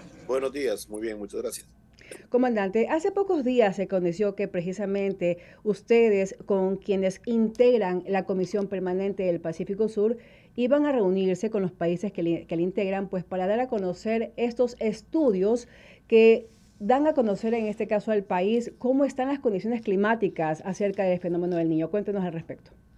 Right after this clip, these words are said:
Speaker 1: Bueno, efectivamente, eh, nos encontramos actualmente en Cartagena, en Colombia, reunidos con los expertos de los cuatro países que conforman la Comisión Permanente del Pacífico Sur, que son Colombia, <clears throat> Ecuador, Perú y Chile, y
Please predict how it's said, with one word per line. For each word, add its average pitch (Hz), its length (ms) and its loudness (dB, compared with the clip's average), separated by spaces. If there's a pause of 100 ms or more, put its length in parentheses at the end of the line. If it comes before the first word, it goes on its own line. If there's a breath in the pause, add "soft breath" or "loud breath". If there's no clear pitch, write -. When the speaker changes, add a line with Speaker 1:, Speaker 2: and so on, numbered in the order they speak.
(920 soft breath)
Speaker 1:
Bueno, - 160 -2
efectivamente, 123 720 0
eh, 101 100 0
nos 101 160 -4
encontramos 117 540 -2
actualmente 123 920 -6
en 95 280 -10
Cartagena, 110 480 -6
en 107 60 -12
Colombia, 107 420 -2
reunidos 104 560 -6
con 101 540 -4
los 95 420 -8
expertos - 680 -6 (100)
de 92 80 -6
los 110 140 -6
cuatro 107 280 -4
países 104 340 -2
que 85 80 -16
conforman 95 460 -6
la 87 80 -14
Comisión 87 340 -14
Permanente 90 400 -8
del 92 140 -2
Pacífico 92 400 -8
Sur, 403 240 -4 (640)
que - 80 -4
son 104 240 0
Colombia, 123 540 0 (140)
<clears throat> 151 140 -4
Ecuador, 120 440 0
Perú 117 180 -6
y 117 60 -12
Chile, 135 340 -6 (240)
y 160 480 -8